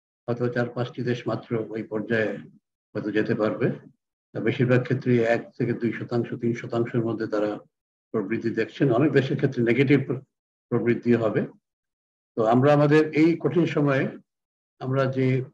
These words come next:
কাজটা হাতে নিয়েছি, আমাদের internal efficiency,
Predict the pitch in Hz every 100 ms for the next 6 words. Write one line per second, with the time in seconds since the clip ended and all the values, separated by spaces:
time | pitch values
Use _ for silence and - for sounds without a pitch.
0 | _ _ _ - 123 - 127 131 127 123
1 | 143 143 131 117 117 127 123 151 151 147
2 | 131 131 131 135 127 - 135